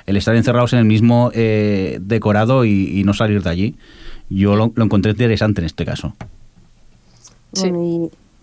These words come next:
Speaker 3: eh, dejando atrás el diez, ya nos queda la última etapa de la tercera temporada y,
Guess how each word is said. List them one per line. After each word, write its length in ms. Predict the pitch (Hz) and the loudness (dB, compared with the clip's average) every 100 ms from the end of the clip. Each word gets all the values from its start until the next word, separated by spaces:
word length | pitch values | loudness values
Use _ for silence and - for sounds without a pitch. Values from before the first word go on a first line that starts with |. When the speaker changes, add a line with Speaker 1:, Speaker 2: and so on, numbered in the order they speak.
| - | -8
Speaker 3:
eh, 680 | 190 180 175 170 170 160 160 | -2 0 0 0 0 0 0
dejando 380 | 170 - 190 196 | -2 -2 0 0
atrás 340 | 196 202 - | 0 -2 -2
el 140 | 185 | -4
diez, 440 | 175 202 202 240 - | 0 2 0 -2 -10
ya 260 | 170 175 175 | -2 0 2
nos 180 | 175 | 0
queda 380 | - 180 180 175 | -2 0 2 2
la 800 | 170 170 170 165 165 165 160 160 | 2 2 2 2 2 2 2 0
última 680 | 175 - 185 180 170 165 160 | -2 -2 0 2 2 2 -2
etapa 500 | - 170 175 175 175 | -6 -4 -2 0 2
de 140 | 165 165 | 2 0
la 80 | |
tercera 240 | 160 175 175 | -2 -2 -2
temporada 560 | 190 175 175 190 196 - - - - - | -2 0 2 2 0 -2 -20 -20 -20 -4
y, 680 | 208 202 202 196 190 190 | 0 4 4 4 4 4